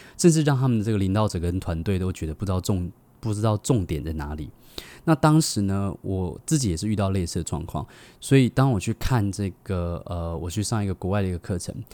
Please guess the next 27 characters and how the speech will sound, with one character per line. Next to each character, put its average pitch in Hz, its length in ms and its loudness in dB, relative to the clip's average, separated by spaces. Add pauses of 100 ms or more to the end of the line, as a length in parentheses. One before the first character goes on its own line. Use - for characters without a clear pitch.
(360)
然 107 120 0
后 117 60 2
这 131 60 2
个 127 80 4
国 110 140 0
外 117 80 2
老 80 120 0
师 90 180 -6
就 98 200 -2
把 80 400 -4
整 90 120 -4
个 87 120 -2
事 131 260 0
业 113 240 2
去 - 180 -6
简 78 220 -6
单 82 200 -6
化。 80 260 -6
他 117 100 -2
说 127 200 0
其 127 100 0
实 123 140 -2
事 131 160 -2
业 123 100 2
不 - 120 -6
复 95 220 -6
杂， - 240 -8